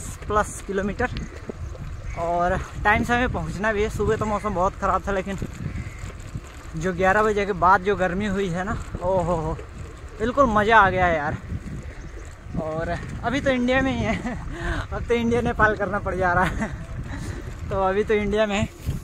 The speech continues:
और यहाँ से दो किलोमीटर आगे मटेही कला, और वहाँ से सत्रह अठारह किलोमीटर मिहीपुरवा। ओहो,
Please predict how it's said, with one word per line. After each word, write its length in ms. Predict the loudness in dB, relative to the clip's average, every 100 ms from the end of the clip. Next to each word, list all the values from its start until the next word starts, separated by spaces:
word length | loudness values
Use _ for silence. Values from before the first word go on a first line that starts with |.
| -8 -10 -10 -10 -12 -12 -16 -14 -10 -10 -12 -4
और 320 | 4 6 6 2 -4 -8 -8 -8 -10 -10 2
यहाँ 240 | 8 10 10
से 120 | 8
दो 160 | 6 6
किलोमीटर 420 | 6 6 6 8
आगे 260 | 10 10 8
मटेही 380 | 6 6 4 4
कला, 220 | 6 6 4 0 -12 -16 -16 -16 -18 -16 -14 -14 -10 -10 -10 -8 0
और 280 | 4 6 8
वहाँ 340 | 8 10 10
से 240 | 10 8 6 0 -12 -18 -18 -16 -14 -14 -14
सत्रह 340 | -6 -2 6 6
अठारह 340 | 8 6 6
किलोमीटर 440 | 2 2 2 0 -4 -8 -6
मिहीपुरवा। 480 | 0 2 2 4 4 4 0 -14 -12 -12 -12 -6 -6 -6 -8 -10 -12 -14 -12 -6
ओहो, 760 | -8 -4 -2 0 0 -2 -2